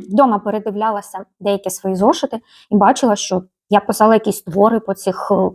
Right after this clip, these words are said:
творах авторів, м, класичних наших українських. Але... я не пам'ятаю, про що ці твори. Якщо вже зовсім так у загальному, то,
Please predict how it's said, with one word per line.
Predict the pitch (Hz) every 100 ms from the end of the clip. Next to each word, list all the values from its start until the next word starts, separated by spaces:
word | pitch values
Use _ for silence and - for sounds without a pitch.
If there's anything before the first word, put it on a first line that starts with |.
| 247 -
творах | 185 185 185 - -
авторів, | 190 190 190 190 - -
м, | 185 180 185 -
класичних | 185 185 180 - 180
наших | 185 175 - -
українських. | 185 - 175 170 - - _ _ _ _ _ _ -
Але... | 226 202 285 311 277 _ _ _
я | 214 220
не | 254
пам'ятаю, | 247 196 180 185 180 -
про | 190
що | - 196
ці | -
твори. | - - 180 190 - - -
Якщо | 208 202 -
вже | 233 233
зовсім | 226 240 277 277 208 202
так | 190 -
у |
загальному, | 180 190 190 190 185 180 180
то, | 185 190